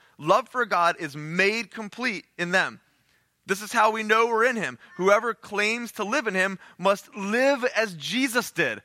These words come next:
That's my title for tonight's teaching. I mean, that is a goal that I think we can all point our lives at for the rest of our lives and get closer and closer to without ever really hitting it. Live as Jesus lived. Dear friends,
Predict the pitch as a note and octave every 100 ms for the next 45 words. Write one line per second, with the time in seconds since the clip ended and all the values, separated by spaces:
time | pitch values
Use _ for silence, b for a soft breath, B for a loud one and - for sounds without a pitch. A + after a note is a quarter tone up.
0 | b C#3+ F#3+ - G3 F#3+ F3 A#3 A#3+ F#3
1 | - D3+ F3 F3 - D#3+ - A2 - _
2 | _ _ _ _ _ _ _ - G3 E3+
3 | G#3+ C4+ C4+ C4+ C4 G#3+ - G#3 F3+ A3+
4 | G#3+ E3+ D#3+ D#3 b b - D#3+ F3 F#3+
5 | D#3 F3+ G#3 G#3+ G#3 - G#3+ A#3+ A#3+ G#3
6 | F#3 F3+ F3 D3 D3 b b - F3 F#3+
7 | G3 G#3 G#3 F3+ D#3 C#3+ C#3+ - b b
8 | _ D3+ D3+ D3 C#3 C3+ - - _ _
9 | _ A#2 B2+ C#3 - C#3 C3 C3+ B2+ B2
10 | A2 G2+ G#2+ - - B2 B2+ B2+ A#2+ B2
11 | C3+ B2+ B2 G#2+ - - _ _ B2 C#3
12 | F#3 F3+ C3+ D3+ C#3+ - A#2+ A#2+ A#3 -
13 | E3 A2